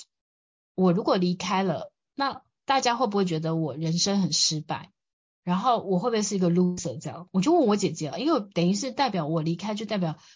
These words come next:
可能我们在创业的过程，它没有到我们心中美好的那个愿景。所以我那时候怀疑的问我姐姐，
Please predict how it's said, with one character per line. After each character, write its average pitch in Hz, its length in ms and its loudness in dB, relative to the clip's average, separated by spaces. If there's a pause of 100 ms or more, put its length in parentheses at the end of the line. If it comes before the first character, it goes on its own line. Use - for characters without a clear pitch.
(120)
可 - 100 -2
能 180 120 2
我 175 60 2
们 175 160 0
在 262 180 0
创 240 260 -2
业 220 80 -2
的 208 80 -2
过 202 160 -2
程， 175 200 -2
它 196 120 -2
没 202 160 0
有 175 160 2
到 185 220 2
我 127 120 -4
们 160 160 -2
心 190 220 -2
中 185 180 0
美 165 160 0
好 170 140 -4
的 156 100 -8
那 156 80 -4
个 151 40 -2
愿 165 260 0
景。 170 260 -12 (460)
所 285 160 0
以 226 40 4
我 185 80 4
那 240 140 0
时 226 100 -4
候 196 220 -4 (100)
怀 180 280 0
疑 202 60 2
的 185 120 0
问 208 160 -2
我 160 100 0
姐 - 180 -8
姐， 160 280 -16